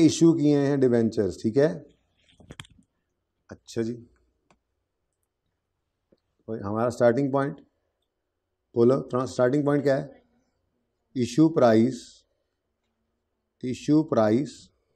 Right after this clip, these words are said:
माइनस ट्रांजैक्शन कॉस्ट। ऐसा तो समझ ही नहीं आ रहा, चलो मैं क्या डिज़ाइन बनाए, इशू प्राइस लेस ट्रांजैक्शन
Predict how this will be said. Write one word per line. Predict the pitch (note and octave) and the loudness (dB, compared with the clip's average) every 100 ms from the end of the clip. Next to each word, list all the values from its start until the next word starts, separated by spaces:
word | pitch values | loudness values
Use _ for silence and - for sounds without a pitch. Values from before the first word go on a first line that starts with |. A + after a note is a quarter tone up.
| _ - | _ -12
माइनस | G#2+ A2 A2 A2+ C3 D#3+ - _ _ _ _ _ _ _ - | -6 -4 0 2 0 -2 -8 _ _ _ _ _ _ _ -8
ट्रांजैक्शन | A#2+ B2 B2+ A#2+ A2 A2 - B2 A#2+ | -4 -2 -2 -2 -2 -2 -6 -6 -6
कॉस्ट। | - G2 F2 - _ _ _ _ _ _ _ _ _ _ _ _ _ _ _ _ _ _ _ _ _ G#2+ | -4 -6 -6 -12 _ _ _ _ _ _ _ _ _ _ _ _ _ _ _ _ _ _ _ _ _ -12
ऐसा | G#2+ | -10
तो | G#2+ | -8
समझ | G#2+ A2 | -6 -2
ही | A#2+ | 0
नहीं | A#2 | -2
आ | F#2+ | -4
रहा, | F2 E2+ _ | -8 -14 _
चलो | _ G2 F#2+ E2+ _ _ _ _ _ _ _ _ _ _ _ _ _ G2 | _ -10 -10 -16 _ _ _ _ _ _ _ _ _ _ _ _ _ -16
मैं | G2 | -8
क्या | A2 | -4
डिज़ाइन | A2 G2+ G2+ G#2+ | -2 -2 -2 -2
बनाए, | A2+ G2+ - _ A#2+ | -4 -6 -12 _ -10
इशू | A#2 D3 | -6 -4
प्राइस | D3 B2+ D3+ C#3+ - _ _ _ _ _ _ _ - - _ _ _ _ _ | 0 2 0 -4 -18 _ _ _ _ _ _ _ -20 -20 _ _ _ _ _
लेस | G#2+ A#2 D3+ - - _ _ _ _ _ _ _ | -2 0 -2 -4 -20 _ _ _ _ _ _ _
ट्रांजैक्शन | A#2 A#2+ A2+ G#2 G2 - C3 | -4 -2 -2 -4 -6 -8 -8